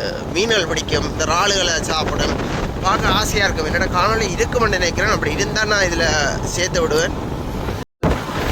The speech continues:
இந்த வீதி ஓரங்கள் எல்லாம் வந்து பாத்தீங்கன்னா அவையோட வீட்டை இறந்து கிடக்கிற கால்நடைகளை கூட இந்த இடத்துல கொண்டு வந்து வீசிட்டு போறதை வந்து பார்க்கலாம். அதுக்கு பிறகு பாத்தீங்கன்னா இந்த பெரிய சபை, அஹ், அப்படி இல்லாட்டி இந்த வீதியால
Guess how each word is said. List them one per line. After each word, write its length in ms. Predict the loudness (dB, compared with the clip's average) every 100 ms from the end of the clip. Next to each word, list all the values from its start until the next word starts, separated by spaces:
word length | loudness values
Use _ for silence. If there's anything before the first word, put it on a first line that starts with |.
| 0
இந்த 200 | 0 0 0
வீதி 320 | 0 2 2
ஓரங்கள் 440 | 4 4 4 2 4
எல்லாம் 380 | 4 2 2 2
வந்து 240 | 0 0 0
பாத்தீங்கன்னா 440 | 0 0 0 2 2
அவையோட 340 | 2 2 0
வீட்டை 280 | 0 0 2 0
இறந்து 360 | 2 0 0 0
கிடக்கிற 360 | 0 -2 -2 0 2 0
கால்நடைகளை 800 | 0 2 2 4 4 4 4 2 0
கூட 220 | 0 0 2
இந்த 140 | 2
இடத்துல 260 | 2 2 2
கொண்டு 160 | 2 2
வந்து 160 | 0
வீசிட்டு 340 | 0 0 2 2
போறதை 320 | 2 2 2
வந்து 180 | 2 0 0
பார்க்கலாம். 540 | 0 0 0 0 0
அதுக்கு 280 | 0 0 0
பிறகு 260 | 0 0 2
பாத்தீங்கன்னா 640 | 0 -2 -2 0 0 0 0
இந்த 140 | -2
பெரிய 360 | 0 0 0 -2
சபை, 320 | 0 0 0 0 -2 -4 -8 -8 -10 -10 -4
அஹ், 220 | 2 4 4
அப்படி 220 | 4 2
இல்லாட்டி 360 | 4 2 2 0
இந்த 180 | -2 -2
வீதியால 480 | 0 -2 0 0